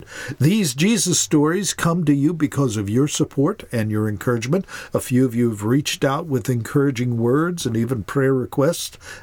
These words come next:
Thank you for your words. Thank you for allowing us to pray for you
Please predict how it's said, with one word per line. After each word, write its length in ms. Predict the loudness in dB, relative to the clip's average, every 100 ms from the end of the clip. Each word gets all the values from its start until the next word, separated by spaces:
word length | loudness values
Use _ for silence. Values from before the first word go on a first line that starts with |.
| -8
Thank 340 | -2 0 0
you 80 | -2
for 160 | 0 0
your 140 | 2
words. 480 | 2 2 0 0 -2
Thank 320 | -2 -2 0
you 80 | -2
for 240 | 0 0
allowing 580 | 0 0 0 0 0 -2
us 140 | -2
to 100 | -4
pray 340 | -10 -2 2 2
for 200 | 2 0
you 400 | 4 4 2